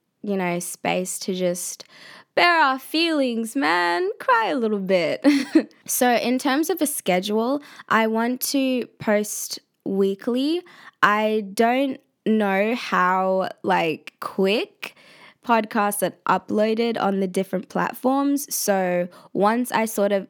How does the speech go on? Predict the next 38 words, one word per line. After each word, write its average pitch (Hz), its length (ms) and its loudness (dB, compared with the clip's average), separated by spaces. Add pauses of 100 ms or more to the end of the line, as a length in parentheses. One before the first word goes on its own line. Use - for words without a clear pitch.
suss - 320 -4
that 185 160 -2
out 180 220 0
and 185 180 -2
see, 180 320 0
I 185 160 0
will 190 120 0
have 196 220 -2
a 202 60 -2
definite, 185 640 -2
like, 165 320 -2 (280)
I'm 208 200 2
gonna 202 220 0
upload 190 560 -2
on 180 240 -2
this 196 220 0
particular 175 640 -4
day. 196 360 0
At 226 160 -2
the 262 80 0
moment, 247 720 -2 (420)
um, 185 500 2
whatever 214 580 2
day 196 440 0
this 190 440 -2
is 196 220 0 (300)
uploaded 226 600 0
on 196 360 2
is - 240 -4
probably 208 720 0
the 196 140 -4
day 170 360 0
that 170 220 -2
I 175 140 4
will 180 240 -2
upload. 427 1080 2
<laughs> - 40 -20 (360)
Um, 208 640 0